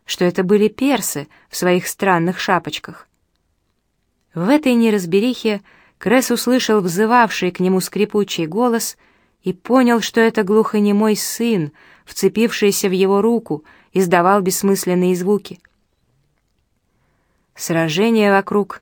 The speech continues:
было таким же нереальным, как сон. Кресс поднял руки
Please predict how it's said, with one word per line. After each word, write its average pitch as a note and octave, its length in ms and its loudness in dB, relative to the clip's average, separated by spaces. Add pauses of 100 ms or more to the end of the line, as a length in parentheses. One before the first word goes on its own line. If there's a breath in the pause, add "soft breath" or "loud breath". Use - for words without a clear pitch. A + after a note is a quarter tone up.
(400 soft breath)
было F#3+ 260 4
таким G3 480 0
же E3 140 0
нереальным, D#3+ 640 0
как D#3 220 -8
сон. D#3 440 -8 (760)
Кресс F3+ 320 -2
поднял F3+ 500 2
руки G#3+ 460 0